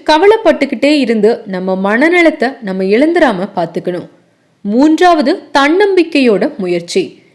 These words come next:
தன்னம்பிக்கையையும் முயற்சியையும் கைவிட்டா நம்ம எதையுமே சாதிக்க முடியாது. கடைசி வரைக்கும் தன்னம்பிக்கையை விடாம இருந்தாதான்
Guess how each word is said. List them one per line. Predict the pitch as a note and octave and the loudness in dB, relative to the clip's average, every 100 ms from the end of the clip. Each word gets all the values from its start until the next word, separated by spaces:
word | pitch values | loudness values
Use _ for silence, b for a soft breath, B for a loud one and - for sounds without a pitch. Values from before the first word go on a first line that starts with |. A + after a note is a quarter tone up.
| b b _ | b b _
தன்னம்பிக்கையையும் | D4 D4 F#4+ A#4 A4 G4 - D4 B3 A#3+ B3 | 0 2 2 2 2 2 2 0 2 0 0
முயற்சியையும் | A3 A#3+ D#4+ - F#4 D#4 C#4+ D4 | -2 0 0 2 2 2 0 0
கைவிட்டா | A3+ A3+ C4 - G#3+ G#3 - | 2 2 0 0 0 0 -6
நம்ம | F#3 F3+ | -8 -6
எதையுமே | F3+ G3+ D4 F#4 D4 | -2 0 4 4 2
சாதிக்க | C4 - F#3+ B3+ B3+ A#3+ | -2 0 0 0 0 -2
முடியாது. | F3 E3+ E3+ E3+ - - b b b _ | -2 -4 -2 -2 -4 -8 b b b _
கடைசி | - C4+ F4 G#4 A#4 | 0 2 2 0 0
வரைக்கும் | G#4 C4+ A#3 A#3+ A3+ A#3+ | 2 2 2 0 -4 -4
தன்னம்பிக்கையை | - B3 D4+ G4+ G4 F4+ D#4+ C4+ | -2 0 2 2 2 2 2 2
விடாம | G3+ G#3+ A3+ D#4+ F4 | 2 0 0 0 0
இருந்தாதான் | A3 A3+ A#3 G3 G3 | 0 2 2 2 -4